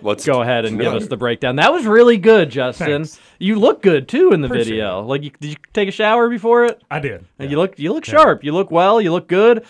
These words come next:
Speaker 2: And yeah, that's a big boy radio voice there.
Speaker 1: I, I, I, I love hearing Justin's broadcast voice. Why don't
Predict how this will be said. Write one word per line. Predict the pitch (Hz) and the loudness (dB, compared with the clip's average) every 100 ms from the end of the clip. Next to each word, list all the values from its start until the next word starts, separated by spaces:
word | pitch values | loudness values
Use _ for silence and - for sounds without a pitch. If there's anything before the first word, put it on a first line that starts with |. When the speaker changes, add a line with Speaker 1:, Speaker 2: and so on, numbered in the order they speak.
| _ _ | _ _
Speaker 2:
And | 165 170 170 160 - _ _ _ | 2 4 4 0 -10 _ _ _
yeah, | 131 147 330 381 95 101 | 0 4 6 6 4 0
that's | 165 202 | -2 2
a | |
big | 165 202 | 2 6
boy | 214 220 | 8 8
radio | 202 247 349 165 | 8 8 8 6
voice | 135 123 - | 4 0 -2
there. | 131 107 95 113 | -6 -6 -6 -10
Speaker 1:
I, | - 170 | -4 -4
I, | - - | -2 -6
I, | 143 - | -4 -2
I | 147 160 - 123 | -2 -2 -2 0
love | 147 185 | 2 2
hearing | 147 131 113 | -2 -6 -4
Justin's | 101 98 98 | -4 -6 -10
broadcast | 90 82 85 - - - | -6 -4 -4 -10 -20 -20
voice. | _ _ _ _ | _ _ _ _
Why | - 160 | -14 -10
don't | 202 - - - - | -10 -10 -18 -20 -20